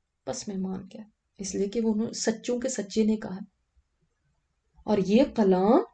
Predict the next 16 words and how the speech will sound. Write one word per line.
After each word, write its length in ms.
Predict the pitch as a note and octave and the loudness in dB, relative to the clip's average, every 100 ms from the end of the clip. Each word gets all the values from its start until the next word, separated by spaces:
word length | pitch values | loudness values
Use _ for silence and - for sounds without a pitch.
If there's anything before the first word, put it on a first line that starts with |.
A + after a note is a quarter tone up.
| _ - | _ -6
अल्लाह 380 | F#3+ F#3 G3+ C4 | 2 4 6 4
का 160 | A3+ G3 | 0 -6
है। 200 | F#3 - _ _ | -8 -14 _ _
जब 160 | C#4+ D4+ | 10 10
उसने 380 | C#4+ - E4+ | 8 4 4
बताया 360 | E4 C4 A#3 A#3 | 6 6 6 8
एक 120 | C#4 | 8
जन्नत 400 | G#3+ G3+ G3 B3+ B3 | 8 6 6 4 4
है, 220 | E3+ E3 - _ | -2 -2 -8 _
हमने 280 | G#3+ G3+ G3+ | -2 0 0
मान 220 | F#3 E3 | 0 -2
लिया। 200 | D#3+ G3 - | -8 -14 -2
उसने 300 | C#4+ E4 F#4 | 2 6 8
बताया 300 | C#4+ C4+ D4+ | 8 10 6
क़यामत 480 | D4+ A#3 G#3 B3 D4 | 8 6 8 8 8
है, 180 | F3 | 4